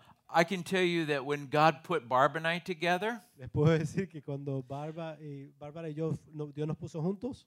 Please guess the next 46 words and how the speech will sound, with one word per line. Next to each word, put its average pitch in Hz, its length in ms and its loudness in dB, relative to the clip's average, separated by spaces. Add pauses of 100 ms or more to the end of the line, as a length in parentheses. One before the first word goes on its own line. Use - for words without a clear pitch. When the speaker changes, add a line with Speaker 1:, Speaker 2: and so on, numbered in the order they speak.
(120)
Speaker 1:
he 175 140 -2
knew 180 220 -4
what 170 100 0
he 147 80 -4
was 131 220 -10
doing. 117 340 -6 (120)
Speaker 2:
él 147 100 -2
sabía 170 240 2
lo 170 80 2
que 156 60 -4
estaba 156 180 -4
haciendo. 135 460 -4 (460)
Speaker 1:
I'll 139 120 -4
just 120 200 -12
give 156 160 -4
you 139 100 -4
a - 20 -6
confession. 120 600 -6 (200)
Speaker 2:
Te 156 60 -6
voy 156 160 2
a 160 60 -2
confesar 160 460 -2
algo. 120 260 -8 (1700)
Speaker 1:
I 160 160 4
was 170 220 -2
not 151 220 -4
very 127 200 -8
generous. 107 760 -12
Speaker 2:
Yo 147 140 -2
no 156 140 0
mu-, 151 140 6
era 151 220 0
muy 143 200 2
generoso. 123 520 -2 (340)
Speaker 1:
I 139 100 -4
would 151 180 -6 (240)
hold 160 380 -2
on 143 240 -2
to 123 80 -2
the 123 60 -6
money. 117 440 -6
Speaker 2:
Yo 151 420 0
aguantaba 143 600 -8
el 151 100 -8
dinero. 135 400 -6 (240)
Speaker 1:
Okay? 151 240 -10